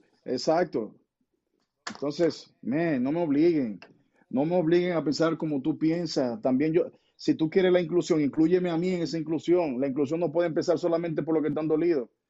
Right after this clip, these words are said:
Wow, me, me, me envolví. Y cien por treinta y cinco, varón.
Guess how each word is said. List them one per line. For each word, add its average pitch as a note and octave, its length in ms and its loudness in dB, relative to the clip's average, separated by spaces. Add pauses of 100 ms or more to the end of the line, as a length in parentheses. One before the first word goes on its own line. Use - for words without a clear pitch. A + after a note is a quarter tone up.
(260)
Wow, C#3+ 220 4
me, C3+ 140 0
me, C3+ 120 -2
me C3 120 -2
envolví. C3+ 520 -2
Y C3 120 -6
cien E3+ 180 -2
por F3 140 0
treinta E3+ 180 -2
y - 20 -2
cinco, D3+ 340 -2
varón. C#3+ 200 -2